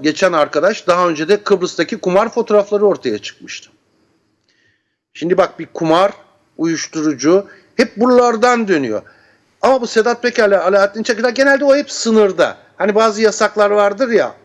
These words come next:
alkol yasağı işte Amerika'da bile yaptı. İşte kumarhane yasağı, Türkiye'de bir ara serbest değildi.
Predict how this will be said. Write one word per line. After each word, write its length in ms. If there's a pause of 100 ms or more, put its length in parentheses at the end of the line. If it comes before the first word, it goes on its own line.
(100)
alkol 420
yasağı 400
işte 360
Amerika'da 460
bile 120
yaptı. 380 (160)
İşte 160
kumarhane 600
yasağı, 420
Türkiye'de 380
bir 80
ara 120
serbest 380
değildi. 400